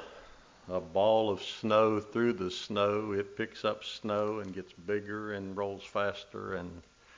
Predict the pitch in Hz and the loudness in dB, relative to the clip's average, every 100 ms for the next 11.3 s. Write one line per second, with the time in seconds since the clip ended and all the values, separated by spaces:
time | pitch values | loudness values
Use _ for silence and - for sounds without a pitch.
0 | - - 101 95 - 98 101 90 - - | -14 2 2 4 -2 -2 0 -2 -4 -6
1 | 67 - - - - _ _ _ _ _ | -6 -10 -16 -18 -20 _ _ _ _ _
2 | _ _ _ _ - 117 120 127 123 120 | _ _ _ _ 0 8 8 10 10 12
3 | 117 110 - 165 - - - - - 123 | 10 6 8 8 8 -4 -12 -20 -6 4
4 | 160 214 120 110 127 165 - - - - | 8 10 12 12 10 8 2 -8 -16 -20
5 | - - - - _ _ _ - 117 113 | -20 -20 -20 -20 _ _ _ -8 -4 -4
6 | - 123 117 113 104 107 95 139 131 120 | -2 0 0 -2 -2 -4 -4 -2 -2 0
7 | 101 101 117 113 - 101 110 104 98 98 | 2 4 6 4 0 -4 -4 -4 -2 2
8 | 104 101 - 120 139 143 101 98 - 160 | 2 0 0 0 0 0 -2 -2 -2 -2
9 | 277 190 101 101 110 - 98 107 117 104 | -2 -6 -8 -4 -4 -4 -6 -4 -4 -6
10 | 95 107 101 - 104 - 90 85 135 143 | -4 -4 -4 -4 -6 -6 -8 0 0 0
11 | - 117 - | -6 -8 -10